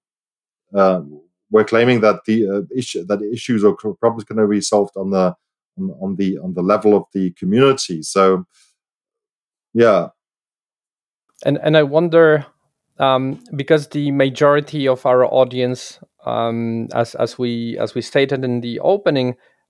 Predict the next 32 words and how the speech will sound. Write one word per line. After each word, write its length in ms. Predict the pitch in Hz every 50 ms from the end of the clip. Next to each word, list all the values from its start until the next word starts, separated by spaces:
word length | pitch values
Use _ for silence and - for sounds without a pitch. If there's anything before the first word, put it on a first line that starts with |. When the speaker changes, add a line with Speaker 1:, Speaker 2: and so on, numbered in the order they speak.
| _
Speaker 2:
um, 340 | - 120 120 123 123 127 - -
might 340 | 127 120 123 139 160 180 185
have 360 | 156 147 156 147 139 135 123
some 200 | - - 131 123
influence. 520 | 120 123 - - 117 107 101 101 107 -
So, 160 | - 117 110 110
so, 540 | - - 117 113 113 113 113 117 120 113 120
uh, 280 | 117 113 113 113 107
a 40 | 113
lot 160 | 117 123 123
of 180 | 127 120 - -
managers 600 | 123 123 127 127 123 117 - 131 120 120 120 -
are 120 | 127 117 117
listening 400 | 117 123 120 - - 123 120 113
to 160 | - - 120
us, 300 | 117 113 113 113 - -
and 280 | - 113 113 117 113 - - - _ _ _ _ _ _ _ _ _ _ _ _ - _ _ _ _ _ _
I 100 | 156 147
wonder 400 | 139 139 160 185 202 196 196 180
what 300 | 165 156 185 190 190 - -
is 300 | - 170 170 160 - - -
within 460 | 156 147 - - - 165 156 151 151
our 580 | - 135 135 135 135 135 131 127 123 127 127 _ _ _
power. 360 | - 131 120 117 113 107 104
And 140 | 107 110 117
maybe 400 | 123 131 147 147 151 151 147 147
if 120 | 147 147
you 100 | 156 147
could 260 | 147 - 151 131 127 -
give 220 | - 143 143 139
us 120 | 143 -
some 240 | - - 151 139 131